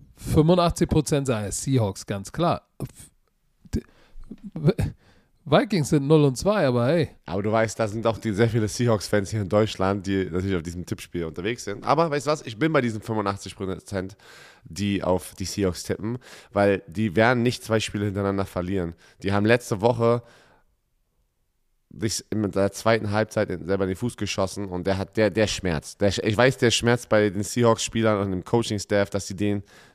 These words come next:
Speaker 2: diese Niederlage sozusagen jetzt, das war deren eigene Schuld. Das war deren eigene Schuld am Ende. Die haben nachgelassen in der zweiten Halbzeit und das waren nicht die Seahawks, die man kennt. Ich glaub, die Seahawks werden nach,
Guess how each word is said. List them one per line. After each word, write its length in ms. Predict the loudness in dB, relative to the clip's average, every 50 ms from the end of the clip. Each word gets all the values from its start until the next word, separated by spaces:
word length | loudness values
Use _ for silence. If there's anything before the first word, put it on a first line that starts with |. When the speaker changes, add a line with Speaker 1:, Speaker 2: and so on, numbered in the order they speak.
| _ -12
Speaker 2:
diese 180 | -8 -6 -4 -4
Niederlage 580 | -2 0 2 2 4 4 4 2 2 0 -2
sozusagen 460 | -4 -6 -8 -8 -6 -4 -2 -2 -2
jetzt, 280 | -2 -4 -4 -6 -10 -14
das 140 | -12 -4 0
war 120 | 0 0
deren 320 | 2 2 0 0 0 -2 -2
eigene 260 | 0 2 2 2 2 0
Schuld. 380 | 0 0 -2 -2 -4 -6 _ _ _ -12
Das 120 | -8 -6
war 100 | -4 -2
deren 200 | -2 -2 0 0
eigene 180 | -2 -2 -2 -4
Schuld 180 | -4 -4 -4
am 120 | -4 -4 -6
Ende. 260 | -6 -8 -8 -12 -14 _ _ _ _ _ _ _ _ _ _ _ _ _ _ _ -20 -20 -20 _ _ _ _ _ _ _ _ _ -8
Die 80 | -4 -2
haben 100 | 2 4
nachgelassen 480 | 4 4 2 2 2 2 2 2 2
in 40 | -2
der 60 | -2
zweiten 360 | -2 -2 -2 -2 -2 -2 -2 -2
Halbzeit 520 | -2 -4 -2 0 0 2 2 2 0 -4
und 60 | -6
das 160 | -6 -4 0
waren 160 | 2 2 2 2
nicht 160 | -2 -4 -6
die 60 | -8
Seahawks, 320 | -4 0 0 0 0 -2
die 80 | -4 -4
man 180 | -4 -4 -4 -4
kennt. 240 | -6 -6 -6 -6 -6
Ich 100 | -8 -6
glaub, 200 | -4 -4 -4 -4
die 60 | -8
Seahawks 320 | -8 -4 -2 -2 -2 -2 -2
werden 160 | -4 -4 -2
nach, 180 | -4 -6 -8